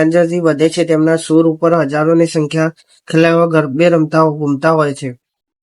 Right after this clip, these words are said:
પ્રોગ્રામની તૈયારી વિશે વાત કરતા તેમણે કહ્યું કે તેઓએ પ્રિપેરેશન કરે છે. ઓડિયન્સ કયા ગરબા વધારે પસંદ કરે છે, તેવા ગરબા વધુ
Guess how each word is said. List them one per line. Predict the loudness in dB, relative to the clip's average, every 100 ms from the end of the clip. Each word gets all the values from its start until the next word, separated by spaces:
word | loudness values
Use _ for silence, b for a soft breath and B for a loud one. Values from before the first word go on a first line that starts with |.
| _ _ _ _ B B B B B -2
પ્રોગ્રામની | 0 2 0 0 -2
તૈયારી | 0 2 0 -2
વિશે | 0
વાત | 0 -2
કરતા | -4 0 2
તેમણે | 2 2
કહ્યું | 2 0 0
કે | -2
તેઓએ | 0 2 4 2 0 _ b b _ -2
પ્રિપેરેશન | -2 0 0 0 0 -2
કરે | 0 0 0
છે. | 0
ઓડિયન્સ | 0 2 2 0 -4 -2
કયા | 0 0 0
ગરબા | 0 2 2
વધારે | 2 2 0 0
પસંદ | -2 -2 -2
કરે | 0 0 0
છે, | -2
તેવા | 0 0 0
ગરબા | 0 0 0
વધુ | 0 0